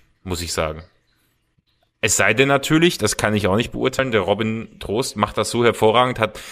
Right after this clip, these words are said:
es kann ja auch sein, ich kenne den nicht, ich kann das nicht beurteilen, der macht das so hervorragend und ist ein Naturtalent, dann kann man natürlich wieder in zwei Jahren hier sitzen und sagen, wenn der dann zu,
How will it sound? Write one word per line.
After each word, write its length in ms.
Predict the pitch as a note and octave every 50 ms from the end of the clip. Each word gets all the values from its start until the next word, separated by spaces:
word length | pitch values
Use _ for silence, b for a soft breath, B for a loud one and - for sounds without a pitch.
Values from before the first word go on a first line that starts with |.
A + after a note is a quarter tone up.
| B B
es 140 | B - -
kann 160 | - - A2+
ja 100 | A2+ G2
auch 140 | E2+ F2+ F#2
sein, 300 | - - B2+ C3+ D3 A#2
ich 240 | A2 - - - -
kenne 180 | - A#2+ A#2+ A#2
den 160 | A#2+ B2 C3
nicht, 200 | C#3 C#3+ - -
ich 100 | F#2+ -
kann 160 | - A2+ G#2+
das 100 | G2+ -
nicht 180 | G#2+ - - -
beurteilen, 440 | - F2 G#2 - C3+ C3+ C#3 D3+ - B B B B B B
der 60 | G2+
macht 180 | G#2+ G#2+ - B2+
das 100 | G#2+ G#2
so 100 | A#2 A2+
hervorragend 560 | G#2+ G2+ - B2 A#2 G#2+ A#2 A#2 A2 G#2+ G2+
und 60 | G#2
ist 100 | F#2+ -
ein 40 | G#2+
Naturtalent, 720 | G2 - - - G#2+ - - A#2+ G#2+ A2+ A#2+ C3 B2 -
dann 180 | F2+ F2+ G#2+ G#2+
kann 160 | - B2 A#2+
man 160 | A#2+ A#2+ A#2+
natürlich 380 | A#2 A2+ G#2+ - A2+ G2+ - -
wieder 180 | G#2+ A2 G#2+
in 100 | E2 G#2
zwei 260 | G2 - - G2 G2 G#2
Jahren 200 | G#2 G#2+ A2 A2+
hier 120 | G#2+ F#2+
sitzen 280 | F#2+ G#2+ G#2 - C#3 A#2
und 80 | G2 F2+
sagen, 360 | A2 G#2+ G#2+ G#2 A2+ A#2 G#2
wenn 120 | F#2+ F#2+
der 160 | F2+ F#2 G2+
dann 160 | G#2+ A#2+ B2 B2
zu, 340 | - - A#2 A#2 A#2 A2+